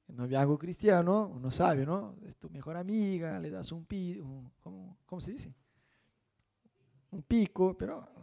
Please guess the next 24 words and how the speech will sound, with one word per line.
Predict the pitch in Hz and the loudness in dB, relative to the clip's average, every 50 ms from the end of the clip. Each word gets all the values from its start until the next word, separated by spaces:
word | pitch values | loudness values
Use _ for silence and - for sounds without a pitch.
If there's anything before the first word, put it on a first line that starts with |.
| - - - - - - - - - | -20 -18 -16 -16 -14 -12 -10 -8 -6
hasta | - - - | -4 0 2
ahí | 160 175 196 185 | 4 6 8 10
nomás, | 185 196 214 233 214 170 143 131 139 | 10 10 12 10 10 10 8 4 2
¿no? | 131 135 131 127 - | -2 -4 -6 -6 -8
Un | - 254 190 | -10 -12 -12
pico | - 202 190 - 180 | -10 -10 -8 -8 -6
un | 160 | -4
poquito | 170 165 165 175 165 160 160 - | -2 -2 -2 -2 -2 -4 -8 -8
más | 208 208 - 143 | -6 -6 -6 -6
demorado, | 143 190 185 170 175 185 196 190 175 | -4 -4 -4 -2 0 2 4 6 6
aleluya. | 165 - 156 160 185 269 240 226 226 247 240 220 220 - - - - - - - - - | 6 8 12 12 12 12 12 12 12 12 12 12 8 2 -6 -20 -20 -20 -20 -20 2 8
Pero | 226 247 247 240 | 12 12 12 12
hasta | - 302 - 392 302 | 12 10 10 12 12
ahí | 254 254 247 | 12 12 12
nomás, | 226 226 247 262 277 269 262 247 233 190 - | 12 12 12 12 12 12 12 12 12 12 8
porque | - 185 170 175 202 202 - | 4 2 4 6 4 4 4
sabe | - 180 170 190 190 | 4 4 4 4 4
que | 202 202 202 214 208 | 6 6 6 6 6
la | - 165 160 | 4 4 4
hormona | 165 160 170 165 165 175 185 202 208 | 4 4 4 4 6 8 10 10 10
va, | 175 160 165 175 185 185 170 | 10 10 8 8 6 4 4
la | 147 147 | 6 6
hormona | 151 156 165 185 214 254 269 247 | 8 8 10 10 10 10 10 8
es, | 190 - - | 6 4 2